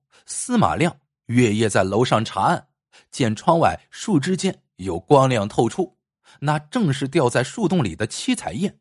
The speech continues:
发出的光芒。司马亮没惊动别人，自己从窗台攀上树杈，想一探究竟，不料一时失脚，跌落树洞，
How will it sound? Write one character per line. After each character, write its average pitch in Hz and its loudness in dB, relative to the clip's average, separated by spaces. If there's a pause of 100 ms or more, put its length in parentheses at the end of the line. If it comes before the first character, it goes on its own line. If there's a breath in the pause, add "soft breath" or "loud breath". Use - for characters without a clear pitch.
发 95 2
出 - -8
的 85 -8
光 131 4
芒。 - -10 (720 soft breath)
司 - -6
马 101 4
亮 113 2
没 110 2
惊 135 -2
动 110 -2
别 92 -4
人， 98 -4 (360 soft breath)
自 214 2
己 - -6 (160 soft breath)
从 151 -4
窗 226 0
台 - -6 (180)
攀 110 0
上 95 0
树 123 -4
杈， - -2 (320 loud breath)
想 85 -10
一 104 -4
探 107 -2
究 220 -4
竟， - -6 (560 soft breath)
不 117 0
料 120 4
一 156 2
时 127 -2
失 233 -4
脚， - -6 (160)
跌 117 2
落 101 0
树 107 -2
洞， 170 -4